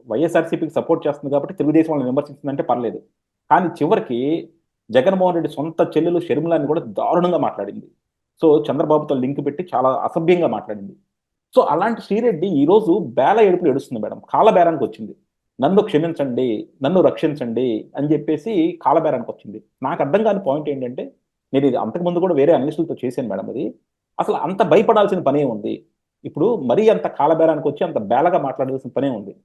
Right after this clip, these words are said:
ఆ జాగ్రత్త ఏదో ముందే ఉండాలి కదా. ఒకవేళ లేదు, ఆ రోజు పార్టీ కోసమే మాట్లాడావు, మాట్లాడినా సరే ఈ రోజు అంత, ఆ, కాళ్ళ మీద పడిపోయే అంత తప్పులు నువ్వేం చేసావు?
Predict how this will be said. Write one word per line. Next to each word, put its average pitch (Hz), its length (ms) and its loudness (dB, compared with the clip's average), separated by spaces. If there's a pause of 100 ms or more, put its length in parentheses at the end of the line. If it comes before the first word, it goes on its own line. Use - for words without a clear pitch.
(180)
ఆ 120 100 2
జాగ్రత్త 160 400 2
ఏదో 185 100 2
ముందే 151 260 2
ఉండాలి 139 280 4
కదా. 120 240 -2 (420)
ఒకవేళ 143 240 4
లేదు, 135 520 2
ఆ 120 80 4
రోజు 147 180 2
పార్టీ 135 320 0
కోసమే 139 240 -2
మాట్లాడావు, 110 580 -6 (400)
మాట్లాడినా 190 440 2
సరే 190 200 0
ఈ 139 180 2
రోజు 180 340 6
అంత, 143 280 -2 (600)
ఆ, 131 260 0 (200)
కాళ్ళ 185 240 4
మీద 196 140 2
పడిపోయే 160 380 2
అంత 143 120 -2
తప్పులు 156 340 -2
నువ్వేం 147 300 0
చేసావు? 101 360 -4